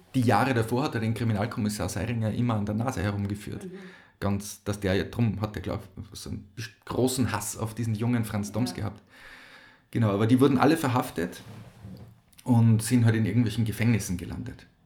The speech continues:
Speaker 2: Mhm.
Speaker 1: Einer, wissen wir, ist im K Z dann noch gestorben auch. Der wurde auch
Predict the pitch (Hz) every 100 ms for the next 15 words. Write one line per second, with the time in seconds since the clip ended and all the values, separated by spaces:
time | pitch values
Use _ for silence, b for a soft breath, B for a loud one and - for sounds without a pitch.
0 | - 175 160 b b b b b b b
1 | - 110 131 147 123 139 - 139 131 117
2 | 120 110 110 - - 151 151 151 - 147
3 | - 104 104 131 156 135 190 202 - 117
4 | 110 104 107